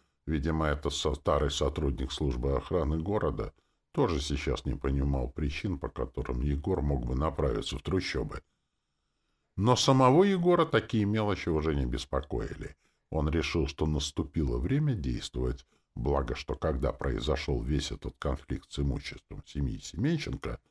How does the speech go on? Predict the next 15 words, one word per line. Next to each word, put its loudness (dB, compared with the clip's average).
представленные 6
к 2
Дарье 8
охранники, 4
видимо, 4
по -4
привычке, 2
успели 6
доложить 8
своему 4
бывшему 2
начальнику 2
о 6
том, 2
куда 4